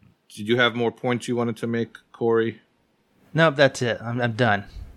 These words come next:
Speaker 1: All right, we got a, uh, this just in, ding, ding, ding. We got in our patron Discord, Philip Wendell has chimed in and has said,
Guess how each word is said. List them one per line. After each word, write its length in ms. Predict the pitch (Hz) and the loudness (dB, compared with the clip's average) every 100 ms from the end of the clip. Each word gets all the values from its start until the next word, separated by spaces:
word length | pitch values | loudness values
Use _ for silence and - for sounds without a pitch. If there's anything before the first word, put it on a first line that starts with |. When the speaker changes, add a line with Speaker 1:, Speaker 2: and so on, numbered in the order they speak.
| - _ _ - | -20 _ _ -8
Speaker 1:
All 80 | 92 | -6
right, 80 | 87 | -4
we 100 | 92 | 0
got 280 | 110 104 | 2 2
a, 120 | 104 101 | 0 -4
uh, 260 | 98 95 90 - | -4 -6 -8 0
this 200 | 180 - | 0 2
just 240 | 180 - | 0 2
in, 280 | 175 151 123 | 2 2 -2
ding, 160 | 165 165 | -4 -6
ding, 140 | 165 | -6
ding. 160 | 175 160 | -10 -10
We 140 | 143 | -10
got 320 | 127 147 143 _ _ _ _ _ _ _ | -6 -4 -6 _ _ _ _ _ _ _
in 380 | 151 196 190 185 | 2 4 4 0
our 360 | - 147 165 160 | 0 4 4 4
patron 420 | - 170 165 147 | 0 -4 -2 -4
Discord, 520 | 127 - 127 127 123 | -6 -6 -2 -2 -2
Philip 400 | - 160 185 185 | -4 0 0 0
Wendell 520 | 127 156 127 104 131 - | 2 4 6 6 4 0
has 180 | - 104 | -2 0
chimed 400 | - - 107 101 | 0 0 0 0
in 260 | 90 110 135 _ _ _ _ _ _ _ _ _ _ _ _ - | -2 -4 -6 _ _ _ _ _ _ _ _ _ _ _ _ -10
and 220 | 101 98 | -4 0
has 140 | 104 | 0
said, 280 | - 113 104 | 2 2 0